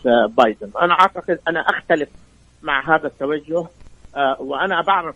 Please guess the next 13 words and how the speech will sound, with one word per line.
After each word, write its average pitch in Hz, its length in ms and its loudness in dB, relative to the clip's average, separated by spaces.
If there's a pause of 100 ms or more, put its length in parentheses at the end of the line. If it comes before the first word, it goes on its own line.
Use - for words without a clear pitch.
إنه 147 200 -12
يمكن، 156 580 -6
آه، 131 260 0
عدد 175 340 2
منهم 156 300 -8
عندهم 151 340 -6
نوايا، 143 520 2 (120)
آه، 127 300 0
طيبة 175 500 0 (420)
ونواياهم 147 720 0
بالمكان 147 480 -6
الصحيح، 175 500 -8
ولكن 175 360 -4